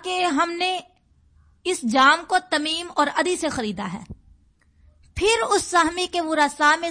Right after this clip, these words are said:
سے دو آدمی کھڑے ہوئے اور انہوں نے گواہی دی کہ یہ انہی کے ساتھی یعنی سہمی کا جام ہے۔ تب اللہ رب العزت نے یہ والی آیت نازل کی،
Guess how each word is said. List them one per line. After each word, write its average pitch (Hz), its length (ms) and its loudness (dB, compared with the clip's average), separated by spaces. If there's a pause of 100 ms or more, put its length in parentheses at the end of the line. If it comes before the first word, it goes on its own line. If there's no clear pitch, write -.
سے 349 120 -4
دو 277 380 -2
آدمی 294 420 0
کھڑے 262 360 -2
ہوئے 339 300 -2 (680)
اور 339 140 4
انہوں 330 300 0
نے 320 80 -2 (120)
گواہی 294 420 4
دی 392 240 -2 (400)
کہ 330 80 -2
یہ 320 220 -2 (160)
انہی 330 460 0
کے 440 180 0
ساتھی 370 460 2 (260)
یعنی 330 240 0
سہمی 320 400 -2
کا 415 200 2
جام 285 320 4
ہے۔ 226 120 -4 (1000)
تب 381 260 4
اللہ 320 200 2
رب 294 220 2
العزت 262 460 -4
نے 262 80 -2
یہ 262 100 -2
والی 254 220 -4
آیت 254 260 -2
نازل 240 320 0
کی، 254 280 -8